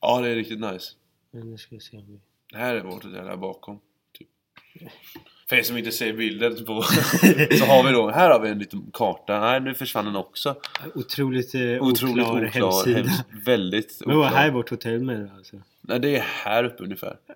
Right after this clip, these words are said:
Speaker 2: Okej, han pekar ut från
Speaker 1: Jag tror,
Speaker 2: skärmen.
Speaker 1: ja, precis. Ut mot skär-, där kan vara, där är vårt hotell.
Speaker 2: Ja, okej. Det är
Speaker 1: Eh,
Speaker 2: precis
Speaker 1: exakt.
Speaker 2: vid backen.
Speaker 1: Ja, det är precis bredvid.
Speaker 2: Eller hoppet.
Speaker 1: Eh, så det är jävligt häftigt för, eh,
Speaker 2: Oh, här har vi.
Speaker 1: ja, här
Speaker 2: Vad som
Speaker 1: har vi
Speaker 2: är.
Speaker 1: listan. Har vi,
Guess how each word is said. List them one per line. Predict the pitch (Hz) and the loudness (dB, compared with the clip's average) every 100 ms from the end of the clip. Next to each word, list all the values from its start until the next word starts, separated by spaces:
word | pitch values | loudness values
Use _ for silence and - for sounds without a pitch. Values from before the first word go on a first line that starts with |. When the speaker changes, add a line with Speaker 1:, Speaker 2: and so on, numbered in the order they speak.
| _ _ _ - | _ _ _ -12
Speaker 2:
Okej, | 113 110 92 - | -8 -8 -8 -6
han | 123 | -4
pekar | 135 - | -2 -2
ut | 117 117 - | -2 -2 -4
från | 120 | -4
Speaker 1:
Jag | 120 | -2
tror, | 147 | -2
Speaker 2:
skärmen. | 131 - - - - | -2 -6 -8 -14 -8
Speaker 1:
ja, | - 117 120 | 4 4 4
precis. | 120 - 101 85 | 0 -4 -4 2
Ut | - 202 196 | 2 2 -2
mot | 104 | -6
skär-, | - 90 | -4 -6
där | 113 151 165 160 | -2 0 0 -2
kan | - 101 | -4 -4
vara, | 90 110 | -4 0
där | 131 117 | 0 0
är | |
vårt | 104 - | -2 -10
hotell. | 101 101 - _ | -18 -18 -20 _
Speaker 2:
Ja, | 110 120 | -12 -10
okej. | 127 101 95 104 | -10 -12 -16 -4
Det | 127 | -2
är | |
Speaker 1:
Eh, | 127 | 0
Speaker 2:
precis | 156 - 120 | 0 0 -2
Speaker 1:
exakt. | - | -2
Speaker 2:
vid | 117 | -8
backen. | 110 - | -8 0
Speaker 1:
Ja, | 117 123 127 | 6 6 6
det | 123 | 4
är | |
precis | 117 113 98 92 | 2 -4 -10 -10
bredvid. | 92 87 101 98 113 | -10 -8 -8 -10 -12
Speaker 2:
Eller | 107 | -12
hoppet. | 104 - 117 _ _ _ _ - - | -14 -20 -20 _ _ _ _ -20 -4
Speaker 1:
Eh, | 104 104 104 104 | 0 2 2 2
så | 98 104 | -2 -4
det | |
är | 131 113 | -2 0
jävligt | 101 98 98 | 0 0 -6
häftigt | 113 - 98 - | -12 -12 -10 -6
för, | 101 98 95 95 95 95 98 101 | -2 -2 -4 -4 -6 -6 -8 -10
eh, | - _ | -14 _
Speaker 2:
Oh, | 135 120 | -8 -6
här | 127 | -6
har | 123 101 | -8 -10
vi. | 117 - _ _ _ _ _ | -14 -16 _ _ _ _ _
Speaker 1:
ja, | 120 | -10
här | 135 | -6
Speaker 2:
Vad | 120 | -6
som | |
Speaker 1:
har | 107 | -6
vi | 104 | -10
Speaker 2:
är. | |
Speaker 1:
listan. | 104 - - | -12 -16 -18
Har | 117 113 123 | -14 -12 -12
vi, | 135 | -14